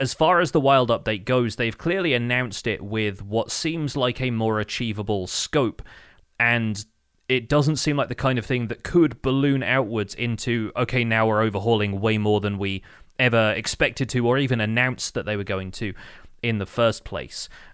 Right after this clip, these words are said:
Um, considering the only content that has been announced for the Wild update so far is this expanded version of the Deep Dark, which has already been, you know, expanded outwards from its original vision. It was on the slate for one point seventeen before the Caves and Cliffs update split.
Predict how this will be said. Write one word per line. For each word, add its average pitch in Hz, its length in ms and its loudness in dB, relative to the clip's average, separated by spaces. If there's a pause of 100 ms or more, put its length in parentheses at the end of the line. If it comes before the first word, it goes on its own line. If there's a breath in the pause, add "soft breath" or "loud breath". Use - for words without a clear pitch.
Um, 123 240 2
considering 151 480 0
the 120 120 0
only 135 260 0
content 120 400 -2
that 107 80 0
has 107 100 -2
been 113 140 -2
announced 110 340 -2
for - 80 -8
the 107 100 -2
Wild 120 300 4
update 107 380 -2
so 110 180 -4
far 107 380 0
is 127 320 -2
this 113 180 -4
expanded 117 560 -2
version 110 300 0
of 98 80 -4
the - 80 -10
Deep 175 260 -2
Dark, 120 300 2
which 120 120 -6
has 98 120 -8
already 123 520 2
been, 98 340 0 (300 loud breath)
you 117 100 -2
know, 101 140 0
expanded 101 560 -2
outwards 101 360 -2
from 107 180 -4
its 95 160 -8
original 98 360 -4
vision. 104 520 -2
It 120 60 -4
was 110 120 -4
on 113 100 0
the 104 60 -2
slate 117 300 -4
for 123 100 -4
one 110 160 0
point 113 240 -2
seventeen 123 600 -2
before 147 400 2
the 107 80 -4
Caves 117 300 -4
and 110 80 -4
Cliffs 113 240 -4
update 98 340 -6
split. 110 320 -6